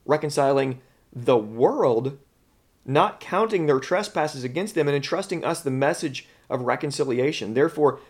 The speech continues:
we are ambassadors for Christ, God making his appeal through us. We implore you on behalf of Christ, be reconciled to God.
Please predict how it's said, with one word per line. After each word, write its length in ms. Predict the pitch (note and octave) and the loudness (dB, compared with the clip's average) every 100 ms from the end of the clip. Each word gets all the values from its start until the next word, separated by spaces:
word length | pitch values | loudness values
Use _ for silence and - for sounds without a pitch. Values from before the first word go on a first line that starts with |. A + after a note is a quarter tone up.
| - | -2
we 100 | D3+ | 4
are 80 | C#3 | 4
ambassadors 560 | A2 A#2 B2+ - C3+ | 4 2 2 -2 -8
for 100 | - | -10
Christ, 440 | - C3+ B2 A#2+ - | -4 0 0 0 0
God 260 | B2 C3 | 0 2
making 280 | B2+ C3+ C#3+ | 0 -2 -4
his 100 | B2 | -6
appeal 260 | - C#3+ C3+ | -2 -2 -2
through 240 | B2 B2+ | 0 0
us. 180 | C3 - | 0 -2
We 180 | D3 - | -2 -2
implore 500 | C3+ - E3 G#3 G3+ | -6 -4 2 4 4
you 180 | B2 | 2
on 80 | G#2+ | 0
behalf 300 | A2+ A2+ A2 | -2 -2 -4
of 80 | A2 | -6
Christ, 320 | A#2+ G#2 - - - - | -2 -2 -4 -16 -20 -8
be 200 | C#3+ F#3+ | -4 -2
reconciled 760 | C#3 C3 E3 E3+ D3+ D#3 D3+ C#3 | 0 0 0 -2 0 2 2 0
to 60 | |
God. 380 | G#2 B2 A2 D2+ | -2 -2 -2 -4